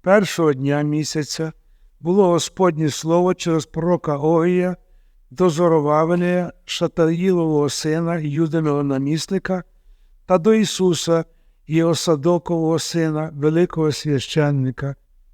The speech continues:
кажучи: «Так говорить Господь Саваоф, промовляючи: народ цей говорить, не прийшов тепер час дому Господнього, щоб бути збудованим».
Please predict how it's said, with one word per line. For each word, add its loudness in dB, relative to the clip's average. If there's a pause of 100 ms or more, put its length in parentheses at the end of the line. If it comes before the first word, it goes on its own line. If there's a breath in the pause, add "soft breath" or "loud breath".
кажучи: -2 (880)
«Так 4
говорить 0
Господь -2
Саваоф, -2 (800)
промовляючи: 0 (1000)
народ 2
цей 0
говорить, 0 (180)
не -4
прийшов -2
тепер -2
час 0
дому 0
Господнього, -2 (500)
щоб -2
бути -2
збудованим». 0